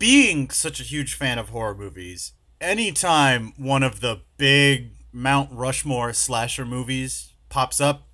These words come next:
that I get to watch, I'm really excited. So when, when I drew, when I clicked on randomize and this movie popped up, I was genuinely excited.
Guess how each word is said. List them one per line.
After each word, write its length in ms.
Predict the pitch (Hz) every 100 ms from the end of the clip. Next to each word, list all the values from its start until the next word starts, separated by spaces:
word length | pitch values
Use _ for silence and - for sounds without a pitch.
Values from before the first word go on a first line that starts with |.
| -
that 120 | 120
I 80 | 120
get 140 | 127
to 80 | 120
watch, 520 | 104 113 196 - - -
I'm 300 | 143 180 156
really 240 | 139 107
excited. 480 | 98 - 87 69 - - _ _ _ _ _ - - - - _ _ - _ _ _ _
So 560 | - - 156 135 120 - _ _ _ _ _
when, 380 | 147 139 143 120 -
when 160 | 156
I 140 | 160 233
drew, 260 | 180 156
when 200 | 143 139
I 200 | 165 147 - _ -
clicked 340 | - 214 226
on 380 | 202 180 160 139
randomize 1000 | 123 151 156 147 127 117 110 110 107 - -
and 320 | 131 123 113
this 200 | 156 147
movie 260 | 165 147 139
popped 400 | 143 131 - -
up, 340 | 120 98 - - - - - -
I 180 | - 226
was 200 | 359 392 - 131
genuinely 760 | - - 254 302 262 208 185 170
excited. 580 | 135 - 135 127 -